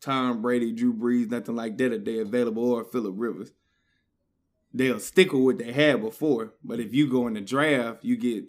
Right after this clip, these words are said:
a quarterback, maybe you mold and groom him on a rookie deal.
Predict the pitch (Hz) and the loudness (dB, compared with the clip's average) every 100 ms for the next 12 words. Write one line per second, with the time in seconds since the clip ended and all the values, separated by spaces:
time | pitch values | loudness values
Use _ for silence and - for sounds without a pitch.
0 | - 104 - _ _ - 147 135 110 123 | -12 -14 -14 _ _ -8 -2 -2 -2 -4
1 | 117 - _ _ _ _ - 123 113 120 | -6 -10 _ _ _ _ -2 0 2 4
2 | 123 110 123 123 110 107 104 123 120 123 | 4 4 2 2 0 -4 -2 0 0 2
3 | 127 120 - _ - 135 101 123 143 110 | 0 0 -6 _ -2 -2 2 4 2 2
4 | 123 131 98 123 | 0 0 -2 -12